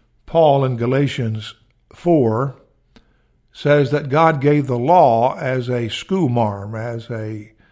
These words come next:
as a kindergarten, if you will, to,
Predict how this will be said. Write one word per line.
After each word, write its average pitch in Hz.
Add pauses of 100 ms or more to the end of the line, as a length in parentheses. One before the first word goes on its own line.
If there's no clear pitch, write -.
(400)
as 120
a 123
kindergarten, 110
if 107
you 113
will, 113 (880)
to, 147